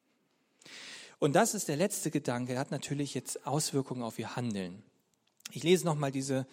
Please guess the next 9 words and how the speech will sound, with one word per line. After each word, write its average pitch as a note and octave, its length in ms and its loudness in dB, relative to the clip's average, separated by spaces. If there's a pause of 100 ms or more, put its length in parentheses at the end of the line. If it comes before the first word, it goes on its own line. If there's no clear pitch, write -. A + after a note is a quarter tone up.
(140)
Verse C3+ 360 -4
achtzehn B2 360 -6
bis A#2 200 -4
zwanzig. G#2+ 720 -6 (1120)
"Das G#3 240 6
alles E3 340 4
ist D3+ 160 0
von C3 260 0
Gott, - 520 2